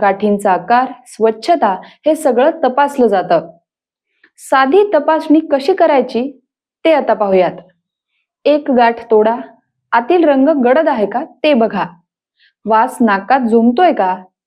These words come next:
गाठ पूर्ण सुकलेली आहे का हे पहा. शेतकरी गट तयार करून हळद एकसारख्या गुणवत्तेने विकली तर भाव मिळतो. शेतकरी बंधूंनो, हळद काढणीपासून विक्रीपर्यंतचा हा प्रवास म्हणजे नुसतं पीक घेणं नव्हे,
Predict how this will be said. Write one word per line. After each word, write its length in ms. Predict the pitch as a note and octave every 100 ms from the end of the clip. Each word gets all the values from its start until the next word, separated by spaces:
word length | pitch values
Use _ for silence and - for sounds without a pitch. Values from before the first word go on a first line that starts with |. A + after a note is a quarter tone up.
| F#3+
गाठ 340 | G#3 A3 A#3
पूर्ण 260 | - B3 C4+
सुकलेली 540 | - B3 B3 F4 G4
आहे 220 | F4 A3
का 200 | G#3 F#3+ A3+ - _ _ _ -
हे 100 | D#4+
पहा. 300 | A#3+ G3 E3+ E3+ _ _ _ _ _ _ -
शेतकरी 480 | - D4+ D4+ F#4 F#4+
गट 240 | C4+ C#4 C#4 B3+
तयार 220 | A#3+ A#3+
करून 360 | A#3+ A#3+ G3 A3 -
हळद 220 | G#3+ A3 C4+ -
एकसारख्या 540 | A#3 B3+ - D4 D4
गुणवत्तेने 540 | D#4+ A#3 A3 A3+ C4 C#4+
विकली 520 | C#4 B3 B3 A#3+ G#3+ - _ _ _ -
तर 80 | C#4
भाव 300 | A3+ G#3+ D4
मिळतो. 680 | B3+ G#3 G#3 G3 - - _ _ _ _ _ _ _ - _
शेतकरी 440 | - D#4+ E4 G4+
बंधूंनो, 720 | G4+ D4+ C#4+ D#4 A#3+ F#3 G#3 -
हळद 300 | - B3+ D4+ F4
काढणीपासून 800 | D#4 A3+ A3+ D4 D4 C4 C4+ C4
विक्रीपर्यंतचा 840 | G#3+ G#3+ F4 F#4+ B3+ A#3+ A#3 A#3+ B3
हा 120 | G#3+
प्रवास 520 | G3 G#3 A#3 F3+ - - _ _
म्हणजे 240 | B3+ B3 D4+
नुसतं 460 | C4 A#3+ - -
पीक 400 | E4+ E4 E4 E4+
घेणं 280 | C4 C#4+ B3+
नव्हे, 260 | A#3 F3+